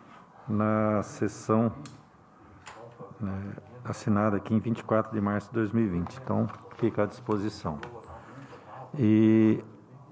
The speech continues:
para conhecimento dos vereadores,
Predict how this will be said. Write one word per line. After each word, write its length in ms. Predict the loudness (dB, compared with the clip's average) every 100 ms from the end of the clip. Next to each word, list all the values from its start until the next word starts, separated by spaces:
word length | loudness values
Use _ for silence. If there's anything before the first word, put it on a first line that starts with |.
| 2
para 460 | 6 8 8 4 2
conhecimento 800 | 4 4 4 4 4 6 4 0
dos 460 | 2 0 0 -6 0
vereadores, 880 | 4 6 6 8 8 6 2 -8